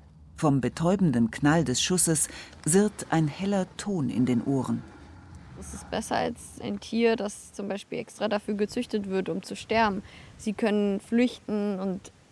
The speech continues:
Speaker 2: einfach uns entgehen, sag ich mal. Ein Tier, was extra gezüchtet wird, um geschlachtet zu werden, hat diese Chance nicht. Es kann leider nicht durch Intelligenz wegkommen.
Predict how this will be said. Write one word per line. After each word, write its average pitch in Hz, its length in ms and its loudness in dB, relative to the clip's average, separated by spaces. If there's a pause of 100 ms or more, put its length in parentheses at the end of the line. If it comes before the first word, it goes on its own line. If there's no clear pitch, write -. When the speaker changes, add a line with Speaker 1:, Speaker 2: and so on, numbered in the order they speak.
(140)
Speaker 2:
einfach 202 520 0
uns 214 300 0
entgehen, 220 560 4
sag 165 240 0
ich 175 140 -10
mal. 175 300 -2 (240)
Ein 180 320 0 (120)
Tier, 226 300 2
was 196 160 0
extra - 480 0
gezüchtet 202 640 -4
wird, 190 280 2
um 165 320 -2
geschlachtet 202 520 -4
zu 175 180 -8
werden, 185 320 2 (300)
hat 202 180 -6
diese 208 160 -2
Chance 226 420 -2
nicht. 190 320 0 (260)
Es - 140 -18
kann 196 160 0
leider 202 240 2
nicht 240 240 2
durch 220 160 -4
Intelligenz 185 680 -6
wegkommen. - 480 -8